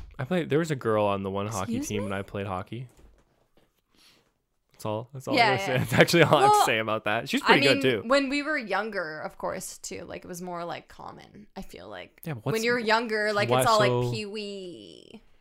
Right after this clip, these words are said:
Speaker 1: Yeah, but some,
Speaker 2: and
Speaker 1: some
Speaker 2: shit.
Speaker 1: kids are really fucking good.
Speaker 2: And they're like, "Oh,
Speaker 1: And,
Speaker 2: girls and
Speaker 1: like,
Speaker 2: guys."
Speaker 1: you know what
Speaker 2: I
Speaker 1: I
Speaker 2: was,
Speaker 1: mean?
Speaker 2: like,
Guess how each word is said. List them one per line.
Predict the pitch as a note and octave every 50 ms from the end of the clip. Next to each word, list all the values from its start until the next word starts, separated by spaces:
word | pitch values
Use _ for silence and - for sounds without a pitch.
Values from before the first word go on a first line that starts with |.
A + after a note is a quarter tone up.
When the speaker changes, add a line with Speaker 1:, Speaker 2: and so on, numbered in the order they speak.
| _ _ _ _ -
Speaker 1:
Yeah, | - G#3+ - B2
but | A2+ A2+ A2+
some, | - D#3+ F3 G3 F#3
Speaker 2:
and | D3+ B2
Speaker 1:
some | G#2 - - - - - F#3+ F#3+
Speaker 2:
shit. | F#3
Speaker 1:
kids | - D3 D3+ D#3
are | C#3+ A2
really | G#2+ B2+ C3+ A#2+
fucking | - - A#2+ B2 - A2 F#2+
good. | F2 A2 B2 F2+ C2+ - -
Speaker 2:
And | F#3+ G3+
they're | G3 F#3+
like, | F3+ E3 E3+ F3 - - -
"Oh, | - G#3 G3+
Speaker 1:
And, | G3+ G3
Speaker 2:
girls | - A#3 A#3 A#3
and | G#3
Speaker 1:
like, | G3
Speaker 2:
guys." | A3 A#3+ A3+ A3+ A3+
Speaker 1:
you | A3+
know | A3+ -
what | A3 C4
Speaker 2:
I |
Speaker 1:
I | D#4
Speaker 2:
was, | E4+ G4+ -
Speaker 1:
mean? | - A4
Speaker 2:
like, | A4+